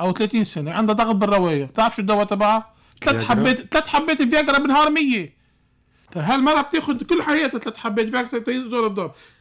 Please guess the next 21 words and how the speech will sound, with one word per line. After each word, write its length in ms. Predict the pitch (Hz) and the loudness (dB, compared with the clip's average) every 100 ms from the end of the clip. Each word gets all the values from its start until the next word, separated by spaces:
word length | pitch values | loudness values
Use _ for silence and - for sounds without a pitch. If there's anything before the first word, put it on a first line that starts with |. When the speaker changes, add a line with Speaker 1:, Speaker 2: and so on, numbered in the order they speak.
| _ | _
Speaker 1:
شو 160 | - 294 | -4 0
بيأذيها؟ 560 | 285 247 214 202 180 - _ _ _ _ _ _ 233 233 | 0 0 -4 -4 -6 -12 _ _ _ _ _ _ -14 -2
ماشي، 560 | 208 214 254 262 214 _ _ _ _ - | 0 0 2 2 0 _ _ _ _ -4
يعني 200 | 165 269 | 0 2
هيدا 140 | 262 | 2
دليل. 440 | 233 247 269 277 269 _ _ | 2 2 2 -2 -6 _ _
بس 200 | 170 - | -12 -10
إذا 140 | 196 | -6
عم 140 | 185 202 | -4 -4
تاخد 320 | 330 339 294 | -4 -4 -2
الفياجرا 420 | 262 294 285 233 | -2 0 0 -2
وعم 160 | 180 185 | -4 -6
تاخد 260 | 269 269 | -6 -6
دواء 440 | 226 262 220 151 - _ - | -2 0 0 -4 -12 _ -8
بنزل 520 | 180 277 277 294 240 | -4 -2 -2 -2 -4
الضغط 500 | 196 214 202 233 277 | -2 -4 -4 -10 -8
ما 100 | 330 | -4
فيها 160 | 381 | -4
تاخدهم 380 | 359 - - 359 | -4 -6 -4 -2
مع 100 | 349 | 0
بعضهم. 480 | 427 370 330 220 165 | 0 -2 -2 -6 -10